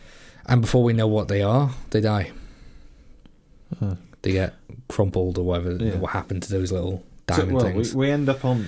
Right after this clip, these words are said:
Speaker 2: on this planet Time.
Speaker 1: Hmm.
Speaker 2: This little triangle meets Vinda first, I think, isn't it? Meets Vinda.
Speaker 1: Yeah.
Speaker 2: And it says, "Can you repair? Can you repair?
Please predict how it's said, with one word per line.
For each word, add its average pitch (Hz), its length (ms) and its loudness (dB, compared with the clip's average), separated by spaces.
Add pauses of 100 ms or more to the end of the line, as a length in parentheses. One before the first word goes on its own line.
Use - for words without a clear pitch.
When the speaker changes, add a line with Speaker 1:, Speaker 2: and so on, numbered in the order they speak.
Speaker 2:
on 101 500 -2 (440)
this 107 320 -6 (320)
planet 110 320 -2
Time. 92 500 -4 (160)
Speaker 1:
Hmm. 98 240 0 (120)
Speaker 2:
This - 180 -6
little 120 180 -2
triangle 120 760 0 (340)
meets - 640 -6 (400)
Vinda 98 640 0
first, - 760 -4
I 95 60 -4
think, 110 340 -4
isn't 107 160 -2
it? 87 160 -2 (500)
Meets 110 240 -2
Vinda. 92 560 -4
Speaker 1:
Yeah. 87 360 -2 (420)
Speaker 2:
And 98 160 0
it - 80 -10
says, - 720 -6 (120)
"Can 101 220 -2
you 92 120 -2
repair? 87 480 -4 (300)
Can 95 200 -4
you 85 100 -2
repair? 82 480 -6